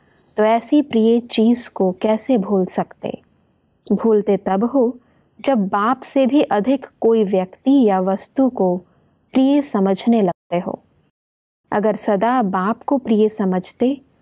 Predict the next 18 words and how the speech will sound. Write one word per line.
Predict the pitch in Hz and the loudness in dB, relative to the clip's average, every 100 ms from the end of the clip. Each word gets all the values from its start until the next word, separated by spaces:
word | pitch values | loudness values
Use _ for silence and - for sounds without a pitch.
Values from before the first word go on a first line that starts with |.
| _ _ | _ _
तो | 208 | -2
भूल | 196 - 247 | -2 0 2
नहीं | 233 196 190 | 2 0 -2
सकते। | 185 190 - - 277 285 _ _ _ _ | -2 -6 -4 -2 -2 -4 _ _ _ _
यह | 202 214 214 | -2 0 0
नहीं | 208 202 233 294 | 2 2 2 2
सोचना | - 202 - 196 | 0 -2 0 -2
पड़ेगा | 190 190 185 185 254 302 _ _ _ _ | 0 0 0 0 -4 -6 _ _ _ _
कि | 233 202 220 | 0 2 0
याद | 208 233 | 0 -2
कैसे | - 202 185 - 254 | -2 -4 -2 -2 -2
करें, | 247 262 302 - _ _ _ - | 0 0 -2 -6 _ _ _ -2
लेकिन | 208 208 214 | 0 2 0
भूले | 190 - 233 226 277 320 | 0 -2 0 2 2 2
कैसे, | 220 190 - 208 254 - _ _ _ - | -2 -4 -2 -2 -2 -4 _ _ _ -2
यह | 202 220 233 285 | 0 2 0 -2
आश्चर्य | 196 208 - - 196 190 | -2 -6 -6 -2 0 0
लगेगा। | 180 185 175 202 226 | -2 -4 -4 -6 -12